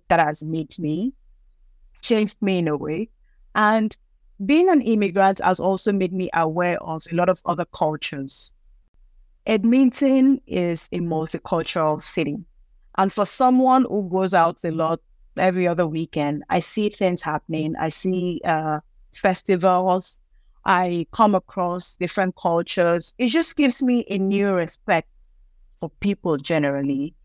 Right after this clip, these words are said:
I'm able to learn, uh, how they do certain things. I'm able to, I show interest in their food. I show interest in how they generally do everything. So it's a beautiful place,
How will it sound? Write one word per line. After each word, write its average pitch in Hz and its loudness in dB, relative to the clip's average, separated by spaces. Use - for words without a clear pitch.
I'm 185 2
able 220 0
to 202 0
learn, 185 0
uh, 165 0
how 190 2
they 175 -2
do 180 2
certain 170 -2
things. 170 -4
I'm 165 -2
able 202 0
to, 160 -2
I 233 2
show 311 2
interest 214 -2
in 190 -2
their 185 2
food. 175 -2
I 208 2
show 269 2
interest 220 2
in 170 -6
how 214 4
they 196 -2
generally 196 2
do 185 -2
everything. 160 -4
So 196 -2
it's 226 -2
a 220 2
beautiful 269 0
place, - -10